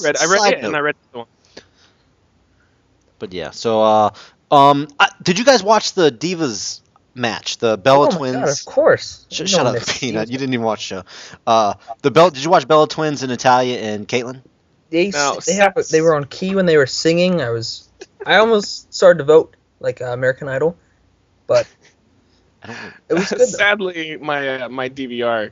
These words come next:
Speaker 1: cut out and didn't
Speaker 2: Oh.
Speaker 1: get that or the, uh, Sheamus Orton tag match. But, uh,
Speaker 2: Oh.
Speaker 1: I, I was, I was just so hurt about it. I could have looked it up on YouTube, but I was just like, "You know what? No, you know, I don't want to illegally view a W W E match."
Speaker 2: No, we don't do
Speaker 1: So
Speaker 2: that
Speaker 1: I'll just
Speaker 2: here.
Speaker 1: have to let it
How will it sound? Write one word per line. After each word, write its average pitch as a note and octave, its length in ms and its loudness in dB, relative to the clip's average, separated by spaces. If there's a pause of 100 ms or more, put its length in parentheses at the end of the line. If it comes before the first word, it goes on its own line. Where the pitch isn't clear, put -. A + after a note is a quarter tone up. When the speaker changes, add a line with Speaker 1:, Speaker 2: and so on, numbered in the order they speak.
Speaker 1:
cut A#2+ 180 -6
out G#2+ 220 -6
and A#2 180 -16
didn't B2 200 -10
Speaker 2:
Oh. A#2 40 -4
Speaker 1:
get F#2 180 -2
that B2+ 240 0
or A#2+ 220 -6 (180)
the, A2+ 80 -18
uh, G#2+ 120 -4
Sheamus B2+ 600 -6
Orton A2 300 -8
tag G#2+ 260 -6
match. G2+ 400 -10 (420)
But, A2+ 180 0
uh, A2+ 40 -2
Speaker 2:
Oh. - 20 0
Speaker 1:
I, B2+ 300 2 (100)
I D3+ 240 4
was, D3 260 -14
I E3 120 0
was D#3 140 -6
just - 260 -10
so C#3+ 180 -4
hurt C3+ 180 -6
about A#2 240 -8
it. A#2+ 60 -6
I C3+ 120 0
could A3+ 180 0
have E3 160 0
looked D#3+ 200 -6
it D3+ 80 -4
up C#3+ 180 -2
on A#2+ 300 -6 (460)
YouTube, C3 380 -10
but A2+ 100 -10
I - 20 -8
was A2 100 -12
just - 140 -16
like, A#2 160 -12
"You F3+ 80 2
know G3+ 140 6
what? G3 200 2
No, C#3 420 -6 (200)
you B2 120 -18
know, G#2+ 260 -14
I A#2+ 100 -10
don't C3+ 140 -6
want C#3+ 160 -2
to C#3 80 -2
illegally C3+ 460 -4
view B2 420 -8 (120)
a A#2 80 -16
W B2 180 -10
W B2 140 -8
E - 0 -
match." G#2+ 440 -12
Speaker 2:
No, E3 160 -14
we F2+ 100 -14
don't G2+ 140 -10
do - 60 -10
Speaker 1:
So A#2+ 100 -6
Speaker 2:
that F#2+ 180 -8
Speaker 1:
I'll A2+ 60 -12
just A#2 100 -14
Speaker 2:
here. C3+ 60 -10
Speaker 1:
have A#2 80 -12
to G#2 80 -20
let G#2 80 -10
it G#2 80 -18